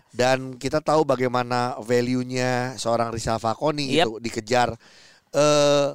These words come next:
Speaker 2: Dan yang pasti gini, cadanganers, lu
Speaker 1: Hmm.
Speaker 2: lihat hasil dari season kemarin.
Speaker 1: Iya.
Speaker 2: Rizal itu makin lama makin naik loh. Ya, makin,
Speaker 1: Betul.
Speaker 2: makin mantep.
Speaker 1: Iya.
Speaker 2: Ya.
Speaker 1: Nah.
Speaker 2: Rizal Afan itu kalau menurut gua
Speaker 1: Iya.
Speaker 2: mendapatkan spotlight sendiri.
Speaker 1: Nanti lu lihat one on one gua aja sama Rizal Falcone, tapi gua sedikit membocorkan bahwa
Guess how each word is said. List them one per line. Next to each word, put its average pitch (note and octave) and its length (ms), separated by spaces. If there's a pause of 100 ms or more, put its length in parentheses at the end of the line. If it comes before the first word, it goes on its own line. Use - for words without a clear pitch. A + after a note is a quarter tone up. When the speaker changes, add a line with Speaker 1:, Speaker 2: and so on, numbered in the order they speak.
Speaker 2:
Dan E3+ 220
yang G#3 100
pasti A3+ 240
gini, C#4 220
cadanganers, G#3+ 640
lu A3+ 140
Speaker 1:
Hmm. A#3 60
Speaker 2:
lihat G#3+ 280
hasil G3 400
dari E3+ 500
season D#3 360
kemarin. D3 540
Speaker 1:
Iya. A#2+ 220 (140)
Speaker 2:
Rizal F#3+ 340
itu A3 80
makin A3 220
lama G#3 200
makin F#3 160
naik F#3 180
loh. B2 180
Ya, - 140
makin, F3 220
Speaker 1:
Betul. A2 120
Speaker 2:
makin G3+ 320
mantep. G3+ 340 (180)
Speaker 1:
Iya. A#2+ 300
Speaker 2:
Ya. B2+ 260
Speaker 1:
Nah. - 160
Speaker 2:
Rizal G3 400
Afan G3+ 400
itu G#3+ 160
kalau G3+ 200
menurut F3 160
gua G3+ 120
Speaker 1:
Iya. G#3 80
Speaker 2:
mendapatkan D#3+ 640 (280)
spotlight E3 480
sendiri. D3+ 440
Speaker 1:
Nanti D#3+ 240
lu A3 160
lihat F#3+ 240
one E3+ 160
on D#3+ 100
one E3 200
gua D#3 160
aja E3+ 120
sama E3 200
Rizal C#3 220
Falcone, C3 480
tapi D3+ 220
gua D3+ 160
sedikit C#3 300
membocorkan C3 800
bahwa A#2+ 560